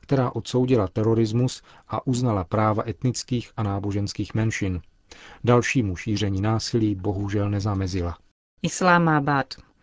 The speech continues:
Speaker 2: Ostrá odsouzení Benedikta šestnáctého za jeho apel na zrušení zákona o rouhání přicházejí z Pákistánu. Likwat Baloch, generální sekretář hlavní organizace tamních islámských fundamentalistů,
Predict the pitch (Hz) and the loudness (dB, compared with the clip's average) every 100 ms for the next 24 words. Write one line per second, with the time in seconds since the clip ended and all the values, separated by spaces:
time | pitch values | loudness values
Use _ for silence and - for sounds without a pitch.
0 | - - - 180 175 - 196 185 175 - | -20 -20 -8 -6 -4 -2 0 0 -2 0
1 | 196 180 180 170 165 165 165 - 175 - | 0 2 2 2 2 2 2 0 -2 -2
2 | 175 180 175 - - 185 175 180 165 156 | -2 0 0 -2 0 0 2 0 2 2
3 | 147 - 151 - 160 156 156 147 147 - | 0 -2 -4 -2 0 2 2 0 -2 -2
4 | 156 156 147 151 - 151 147 160 165 156 | -2 0 0 -2 0 0 0 0 0 4
5 | 170 170 170 170 - - 151 147 151 156 | 6 6 4 0 -4 -2 0 0 0 -2
6 | - 165 156 175 - - 160 156 147 135 | -2 0 0 0 -4 -2 2 2 2 -2
7 | _ - - - 160 - 165 160 151 151 | _ -20 -12 -2 0 0 -2 -2 0 0
8 | 151 170 - - 151 151 151 151 151 147 | 2 -2 -4 -4 0 2 2 2 2 0
9 | 156 160 156 160 160 165 151 151 143 139 | -4 -4 -2 0 0 0 0 0 0 0
10 | 151 147 156 165 147 156 151 143 147 - | 0 0 -2 -4 -2 0 0 0 -4 -2
11 | 147 143 151 143 165 156 160 160 156 160 | -2 -2 -4 -6 -2 0 0 0 0 -2
12 | 156 - 160 | -2 -4 -6